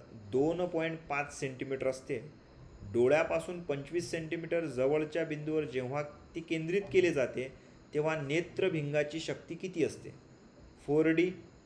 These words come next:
ट्वेंटी टू डी, ट्वें-, अ, फोर्टी फोर डी, फोर्टी डी. तर डिस्टन्स डी, राईट,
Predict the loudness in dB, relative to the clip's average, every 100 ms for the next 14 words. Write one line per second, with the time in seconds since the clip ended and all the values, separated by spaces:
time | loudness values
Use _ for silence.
0 | -20 -4 -4 -2 -2 0 0 0 -4 -8
1 | -20 -6 -4 -4 -6 -4 -2 -4 -10 -6
2 | 0 2 0 -2 -2 0 0 -2 -6 0
3 | 0 2 0 -2 -10 -20 -20 -20 -20 0
4 | 4 6 4 0 -4 -4 -4 -4 -6 -18
5 | -20 -20 -4 0 0